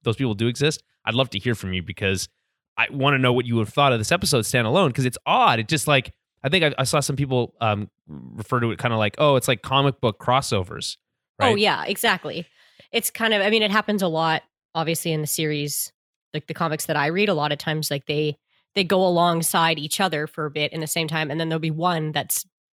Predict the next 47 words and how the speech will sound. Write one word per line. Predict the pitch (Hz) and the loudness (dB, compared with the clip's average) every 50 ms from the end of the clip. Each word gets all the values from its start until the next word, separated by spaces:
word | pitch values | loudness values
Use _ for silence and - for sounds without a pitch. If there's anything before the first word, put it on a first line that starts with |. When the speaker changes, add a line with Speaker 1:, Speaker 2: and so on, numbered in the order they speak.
| _ _ _ _ - | _ _ _ _ -6
Speaker 2:
the | 180 175 | -2 -2
next | 175 156 156 156 - - - - - - | 0 0 0 0 0 -2 -4 -4 -4 -4
in | 160 156 147 | -4 -4 -2
both, | - 160 139 - - - - - - | 0 -2 -2 -2 -4 -10 -16 -16 -10
right? | - 139 131 127 - - - | -6 -4 -4 -4 -4 0 2
Speaker 1:
Right, | 196 190 165 | 4 4 4
Speaker 2:
So | 139 131 | 4 2
Speaker 1:
but | 147 170 160 | 0 0 2
usually | 165 190 226 202 220 220 214 214 175 | 2 2 2 2 0 0 0 2 2
in | 185 170 156 | 2 2 2
that | 151 151 165 - - | 2 2 2 0 0
case, | - 170 151 139 - 139 | 0 0 2 2 0 -2
it's | 123 - | -2 2
like, | - 131 117 107 - - _ _ _ _ _ _ | 2 4 2 2 0 -6 _ _ _ _ _ _
hey, | 143 139 | 2 2
you'll | 139 131 131 127 | 4 4 4 4
know, | 123 113 | 2 2
Speaker 2:
Mm-hmm. | 113 123 | 2 2
Speaker 1:
you'll | 139 127 | 2 2
read | 120 127 147 143 139 139 135 120 104 - | 2 2 2 2 4 2 2 0 -4 -2
Darth | - 135 127 120 - | 0 0 0 0 0
Vader, | - 139 135 131 127 127 120 95 - _ _ _ _ _ _ | 2 2 2 4 4 2 0 0 -4 _ _ _ _ _ _
you | - 117 | -4 -2
know, | 113 104 101 - - - - - - | 0 0 -2 -4 -8 -14 -20 -18 -14
s-, | - - - - | -14 -14 -10 -6
uh, | 110 110 - - | -6 -6 -4 -2
issues | 117 113 - - 117 107 107 98 98 | -4 -2 -2 0 0 0 0 0 0
one | 98 113 120 120 | 0 0 0 0
through | - - 110 101 | 0 -2 -2 -4
four, | - - - 135 131 123 120 | -2 -2 0 2 4 4 4
and | 113 110 | 2 2
then | 110 | 0
it'll | 110 104 | 0 -2
say, | 101 - 120 107 107 | -2 -2 -2 0 0
"Okay, | 117 - 123 117 110 | 0 0 0 2 2
hey, | 117 117 | 2 2
if | 107 - _ _ _ _ _ | 2 -2 _ _ _ _ _
you | 131 | -2
wanna | 127 131 127 | 0 0 0
continue | - 123 107 - 135 127 120 | -2 -4 -4 -2 0 0 0
the | 117 | 0
story, | 107 - 131 123 113 107 | 0 0 0 2 2 0
go | 95 117 120 | 0 0 0
read, | 120 113 113 117 113 113 113 110 101 104 | 0 2 0 2 2 2 2 0 0 0
uh, | 104 101 101 98 98 92 - _ _ _ _ _ _ _ _ _ | 2 2 2 2 0 -2 -4 _ _ _ _ _ _ _ _ _
Boba | - 151 151 147 127 | 2 2 4 2 2
Fett, | - - 127 113 - - | 2 2 2 2 0 -2